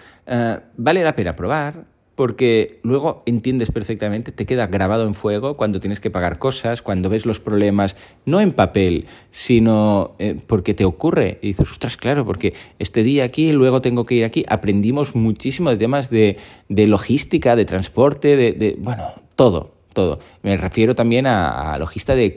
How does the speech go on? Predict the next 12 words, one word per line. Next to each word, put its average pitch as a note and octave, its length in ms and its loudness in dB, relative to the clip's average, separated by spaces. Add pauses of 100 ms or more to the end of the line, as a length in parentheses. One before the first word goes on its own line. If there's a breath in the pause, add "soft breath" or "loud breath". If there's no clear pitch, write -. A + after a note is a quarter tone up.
(100)
eh, G2+ 160 0
logística A#2 480 -2
de G#2+ 80 0
equipos, B2+ 320 -4
porque D#2 180 -8
¿sabéis B2 220 -4
qué C#3+ 100 -4
pasa? D3+ 260 -4
Que B2+ 100 -4
en G2+ 60 0
verano, C#3+ 420 -2 (440 loud breath)
claro, B2 380 4